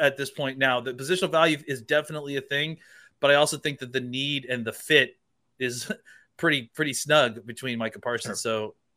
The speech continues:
Speaker 1: I, I think you could easily make an argument either way at this point.
Speaker 2: All right, let's take a quick break so I can tell you guys about BetOnline. We are back and better than ever.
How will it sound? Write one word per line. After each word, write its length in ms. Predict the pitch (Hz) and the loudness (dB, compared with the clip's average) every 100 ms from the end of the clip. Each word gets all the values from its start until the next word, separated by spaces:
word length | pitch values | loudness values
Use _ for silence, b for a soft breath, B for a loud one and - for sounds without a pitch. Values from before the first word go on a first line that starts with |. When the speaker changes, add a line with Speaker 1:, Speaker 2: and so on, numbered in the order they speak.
| - | 0
Speaker 1:
I, 120 | 143 143 | 2 4
I 20 | 147 | 2
think 160 | 147 | 0
you 100 | 139 | -8
could 140 | 131 120 | -8 -6
easily 280 | 123 120 | -4 -4
make 180 | 113 110 | -4 -4
an 60 | 110 | -6
argument 320 | 107 101 101 | -8 -6 -10
either 160 | 95 95 | -10 -8
way 160 | 95 | -8
at 80 | 90 | -10
this 140 | - | -14
point. 260 | - 82 85 _ _ _ _ _ - | -20 -18 -18 _ _ _ _ _ 2
Speaker 2:
All 80 | 165 | 4
right, 100 | 127 | 4
let's 160 | 139 - | 2 4
take 140 | 175 | 2
a 60 | 143 | 4
quick 240 | 170 127 | -2 2
break 220 | 143 143 | 4 4
so 100 | - | 2
I 20 | 123 | -2
can 100 | 127 | 0
tell 180 | 143 | 2
you 100 | 131 | 2
guys 240 | 123 120 135 | 4 0 0
about 280 | 127 131 - | 0 0 6
BetOnline. 760 | 202 196 165 139 131 123 123 | 8 8 6 4 2 0 -2
We 160 | 165 214 | 2 6
are 140 | 160 | 6
back 340 | 135 160 170 170 | 8 8 8 6
and 160 | 135 | 0
better 240 | - 170 175 | 6 6 6
than 160 | 147 | 4
ever. 400 | 131 127 120 110 | 4 4 2 0